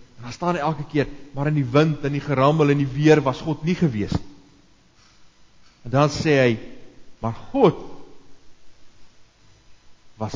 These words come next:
in die stilte, in die fluistering van die wind stilte gewees." Dis juist toe dit stil raak, wat Elia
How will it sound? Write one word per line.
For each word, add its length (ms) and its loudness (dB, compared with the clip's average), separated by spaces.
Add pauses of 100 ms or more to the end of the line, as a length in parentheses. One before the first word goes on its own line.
in 100 -8
die 120 -10
stilte, 760 -4 (380)
in 60 -14
die 140 -12 (100)
fluistering 720 2 (1200)
van 100 -10
die 180 -6
wind 220 -2
stilte 520 -4
gewees." 520 -16 (1300)
Dis 140 2
juist 220 10
toe 100 2
dit 100 2
stil 380 6 (100)
raak, 360 4 (1160)
wat 160 -2
Elia 520 6